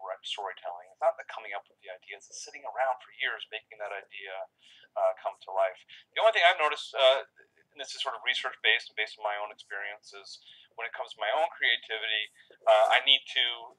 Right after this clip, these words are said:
be somewhat disciplined, not only about working, but about not working. So there's a sort of, for me, every day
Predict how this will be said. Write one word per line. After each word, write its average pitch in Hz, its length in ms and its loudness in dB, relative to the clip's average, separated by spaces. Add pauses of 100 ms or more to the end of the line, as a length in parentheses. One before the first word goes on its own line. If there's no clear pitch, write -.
be 117 240 -10
somewhat 147 480 -2
disciplined, 123 540 -8 (100)
not - 120 6
only 202 160 2
about 135 260 6 (180)
working, - 280 -4 (120)
but 120 80 -10
about - 200 0
not 156 200 2
working. - 240 -8 (400)
So 135 180 0
there's 131 300 0
a 127 320 2
sort - 300 -4
of, 135 60 -4 (640)
for 143 120 -10
me, 160 260 -2
every 147 280 2
day 113 320 2